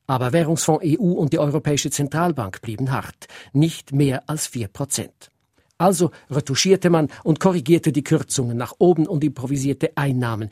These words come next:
mit Einmalabgaben. Und formulierte neue Annahmen.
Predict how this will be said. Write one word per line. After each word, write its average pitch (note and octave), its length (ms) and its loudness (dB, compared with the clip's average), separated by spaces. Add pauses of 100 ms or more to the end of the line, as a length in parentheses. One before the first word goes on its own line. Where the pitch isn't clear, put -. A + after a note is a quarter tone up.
(160)
mit B2+ 300 -8
Einmalabgaben. A2+ 1080 -6 (520)
Und G3 160 4
formulierte F3+ 500 2
neue D#3 380 2
Annahmen. C#3+ 480 -2